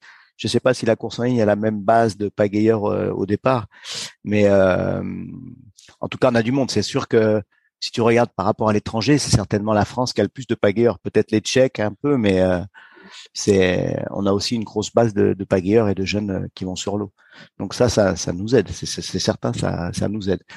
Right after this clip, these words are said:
Mais après, notre petite, euh, touche française, on va dire que c'est plus sur la,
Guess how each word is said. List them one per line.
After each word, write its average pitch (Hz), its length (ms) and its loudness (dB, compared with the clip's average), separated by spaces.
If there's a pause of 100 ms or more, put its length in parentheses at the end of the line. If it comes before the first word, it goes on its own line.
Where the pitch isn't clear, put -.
(180)
Mais 107 60 2
après, 143 300 4
notre 131 320 -2
petite, 143 500 0
euh, 123 220 6 (120)
touche 156 320 -6
française, 131 600 4
on 117 60 0
va 104 100 2
dire 117 140 4
que - 60 -6
c'est 110 120 -6
plus 120 160 -12
sur 110 200 -4
la, 92 440 0